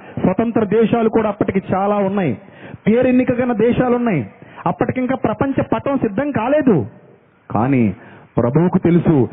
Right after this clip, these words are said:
ఆ తర్వాత ఈ సత్యాన్ని చరిత్రకారులే ఒప్పుకున్నారు. ఎస్, రెండు వేల సంవత్సరాల క్రిందట సుమారుగా నూట యాభై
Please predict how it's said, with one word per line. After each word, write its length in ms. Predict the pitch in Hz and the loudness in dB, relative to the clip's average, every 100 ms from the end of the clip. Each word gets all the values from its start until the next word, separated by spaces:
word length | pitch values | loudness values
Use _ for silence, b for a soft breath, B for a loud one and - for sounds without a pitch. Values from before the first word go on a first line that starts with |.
| B B | B B
ఆ 120 | 113 147 | -2 -2
తర్వాత 400 | 151 160 190 220 | -2 -2 0 0
ఈ 120 | 233 202 | 2 2
సత్యాన్ని 500 | 196 - 240 247 240 | 2 0 0 0 0
చరిత్రకారులే 760 | 196 220 247 247 262 262 294 | 0 -2 -4 -2 0 2 2
ఒప్పుకున్నారు. 560 | 285 220 262 247 214 175 - B B 131 185 | 2 2 2 4 4 2 -2 B B 0 2
ఎస్, 220 | 202 - - B B | 2 -2 -6 B B
రెండు 320 | - 180 196 202 | 0 2 4 4
వేల 200 | 196 185 | 4 2
సంవత్సరాల 520 | 180 185 - 185 180 | 0 -2 0 0 2
క్రిందట 340 | 170 170 165 139 117 B B | 0 0 0 0 -4 B B
సుమారుగా 720 | - 165 196 214 196 170 175 208 | -4 -2 0 0 0 2 2 0
నూట 360 | 165 156 190 190 170 | 0 0 0 0 0
యాభై 400 | 160 170 160 | 0 0 0